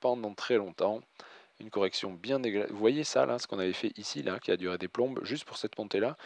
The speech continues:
mais à mon avis, vous la multipliez, vous multipliez ce temps par la montée, la durée de montée ici,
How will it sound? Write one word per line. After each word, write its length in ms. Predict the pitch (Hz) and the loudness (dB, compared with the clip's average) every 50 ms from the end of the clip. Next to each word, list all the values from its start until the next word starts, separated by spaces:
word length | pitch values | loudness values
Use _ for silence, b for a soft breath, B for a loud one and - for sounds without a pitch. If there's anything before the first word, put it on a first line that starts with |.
| B B B B _ | B B B B _
mais 220 | - 104 101 - - _ - | 4 4 4 4 2 _ -8
à 60 | 110 | -6
mon 60 | 107 | -4
avis, 240 | 101 101 107 131 156 | -2 -2 -2 -2 -4
vous 120 | 139 113 | -2 0
la 100 | 104 98 | 0 0
multipliez, 640 | 101 110 127 - - 117 - 127 117 113 113 110 104 107 113 - _ - | 0 -2 -6 -8 -10 -10 -10 -8 -2 0 0 0 0 -2 -6 -16 _ -10
vous 80 | 110 | -8
multipliez 420 | 110 113 - - 123 117 117 120 123 | -8 -8 -10 -12 -10 -2 0 0 0
ce 140 | - - 107 | 0 -2 -4
temps 300 | - - 104 101 95 92 - _ _ _ _ _ | 0 2 0 0 0 -4 -14 _ _ _ _ _
par 160 | - 113 127 127 | 10 12 12 12
la 80 | 117 | 12
montée, 580 | 113 113 113 110 - - 113 107 104 - - - - - - | 10 6 0 -6 0 0 2 2 2 0 -2 -6 -12 -4 0
la 120 | 98 98 | 0 0
durée 280 | 95 107 107 104 110 104 | 2 2 2 2 2 2
de 40 | |
montée 260 | 101 98 98 98 - 92 | 2 -4 -8 -8 -10 -10
ici, 280 | 87 - - - 151 | -10 -10 -12 -12 -12